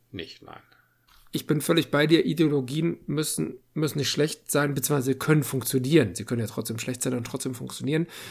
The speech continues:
Speaker 2: Und es
Speaker 1: Ja.
Speaker 2: ist auch denkbar, dass,
Speaker 1: Ja.
Speaker 2: dass Ideologien gut sind und funktionieren. Aber das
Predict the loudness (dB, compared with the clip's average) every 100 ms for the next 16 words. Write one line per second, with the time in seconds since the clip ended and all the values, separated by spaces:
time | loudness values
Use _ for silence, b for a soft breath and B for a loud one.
0 | B -6 -2 2 4 4 0 -2 0 2
1 | 0 0 0 -2 -6 B B B _ -4
2 | 0 0 0 0 4 6 6 6 10 10
3 | 12 8 4 4 4 0 4 6 4 2
4 | 4 4 2 -2 -4 -2 -2 0 -2 -4
5 | -12 -16 _ _ _ _ _ -2 0 2
6 | 2 0 -2 -2